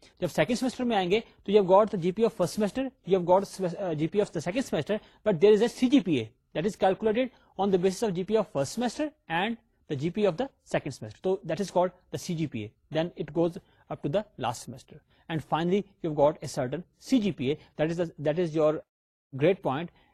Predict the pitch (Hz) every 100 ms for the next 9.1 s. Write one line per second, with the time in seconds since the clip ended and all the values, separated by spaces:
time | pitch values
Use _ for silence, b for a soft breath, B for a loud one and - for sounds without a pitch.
0 | _ 151 151 147 135 135 - _ - 139
1 | 135 120 139 _ - 117 110 101 - _
2 | _ _ _ _ _ _ 196 208 - 220
3 | 220 196 - 160 165 170 190 196 - -
4 | - - 185 185 185 170 160 175 160 170
5 | 156 - 185 - 175 160 147 156 156 -
6 | 156 160 143 160 - _ 131 117 120 156
7 | 143 147 135 135 - 123 110 - 104 -
8 | - _ _ _ _ _ _ _ - 165
9 | 113